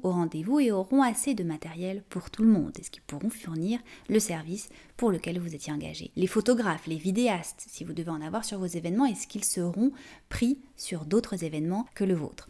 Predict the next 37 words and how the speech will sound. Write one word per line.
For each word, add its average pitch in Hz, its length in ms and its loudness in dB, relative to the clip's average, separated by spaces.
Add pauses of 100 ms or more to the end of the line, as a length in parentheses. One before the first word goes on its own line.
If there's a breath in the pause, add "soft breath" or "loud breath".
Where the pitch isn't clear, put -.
Les 180 240 0
animateurs, 220 480 6
si - 140 -10
par - 100 -10
exemple 190 300 -2
vous 175 80 -6
aviez 170 160 -6
un 190 40 0
animateur 175 460 -2
de 175 80 0
renommée 185 640 2
pour 185 200 -12
votre 160 200 -10
soirée 165 260 -4
de 151 40 -6
gala, 180 540 -2
est-ce 185 180 -2
qu'il 175 140 -4
n'a 151 80 -2
pas 185 160 -2
des 165 240 -6
contrats 156 480 -4
déjà 165 640 -6
pour 160 160 -8
d'autres 190 500 0
événements 156 580 -4
à 254 100 0
la 185 100 0
date 160 300 -4
où - 20 -8
vous - 180 -8
allez 147 140 -8
reporter 226 480 -4
votre 135 260 -12
événement ? - 320 -12 (440 soft breath)
Et 214 100 4
puis, 302 360 4